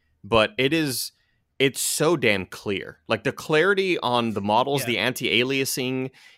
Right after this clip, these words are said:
Speaker 1: it doesn't look like, uh, like, uh, the, for example, I'm thinking of when I played, uh, Jedi Fallen Order. You know, like,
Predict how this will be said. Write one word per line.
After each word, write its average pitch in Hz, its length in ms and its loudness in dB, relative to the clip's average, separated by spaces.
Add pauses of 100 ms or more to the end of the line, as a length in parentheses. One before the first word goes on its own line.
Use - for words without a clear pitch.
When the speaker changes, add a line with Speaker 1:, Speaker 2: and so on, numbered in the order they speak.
Speaker 1:
it 120 160 0
doesn't 175 340 2
look 131 280 -4
like, 110 420 0 (880)
uh, 104 460 0 (920)
like, 127 260 -6
uh, - 80 -6 (180)
the, 135 300 -14 (260)
for 151 180 0
example, 127 360 0
I'm 120 160 0
thinking 135 240 -2
of 120 100 0
when 110 160 2
I 104 80 2
played, 107 400 0
uh, 95 280 2 (100)
Jedi 107 300 0
Fallen 98 280 -2
Order. 85 360 -6
You 104 80 -4
know, 101 180 2
like, 95 240 -4